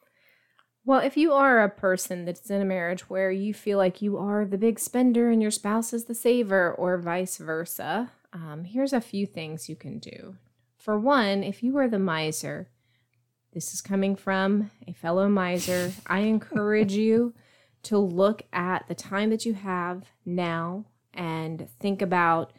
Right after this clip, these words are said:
Speaker 1: "Twenty years from now, am I gonna regret not having done more or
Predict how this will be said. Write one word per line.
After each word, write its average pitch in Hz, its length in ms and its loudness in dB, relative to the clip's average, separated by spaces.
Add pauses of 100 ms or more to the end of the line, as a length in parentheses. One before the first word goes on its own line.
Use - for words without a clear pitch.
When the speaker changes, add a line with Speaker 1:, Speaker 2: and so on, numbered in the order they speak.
(360)
Speaker 1:
"Twenty 226 240 2
years 196 260 2
from 185 160 -6
now, 175 280 -2
am 160 160 -8
I 170 160 -4
gonna 170 240 -4
regret 170 640 -6
not 175 280 -4
having 180 500 -4
done 180 340 0
more 175 460 0
or 175 400 -2